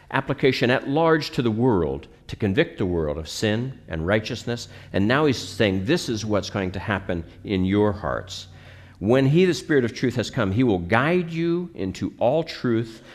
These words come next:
for he will not speak on his own authority, but whatever he hears, he will speak, and he will tell you things to come." There are three things, really, that it mentions here.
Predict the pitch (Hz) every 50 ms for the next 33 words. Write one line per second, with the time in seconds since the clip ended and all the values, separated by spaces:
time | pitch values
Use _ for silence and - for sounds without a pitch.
0 | - - - - 110 101 104 104 - 175 185 185 170 185 185 185 180 175 170 160
1 | - - - - 120 117 117 107 98 92 87 95 95 90 90 87 - - 92 92
2 | 95 107 120 123 117 - 95 98 104 113 135 156 147 143 131 117 - 139 143 147
3 | 139 139 101 87 - - - - - - 123 127 127 - - - - - - -
4 | - 90 92 117 117 110 95 90 - - 165 175 190 175 117 85 82 82 82 -
5 | 101 92 90 87 - - - - - - 76 73 69 - 78 78 80 - - -
6 | - - - - - _ - 131 135 135 127 123 - - 196 214 233 202 - -
7 | 170 180 185 170 127 - 104 98 92 92 90 98 90 87 - - 107 117 - -
8 | 98 85 80 - 85 73 67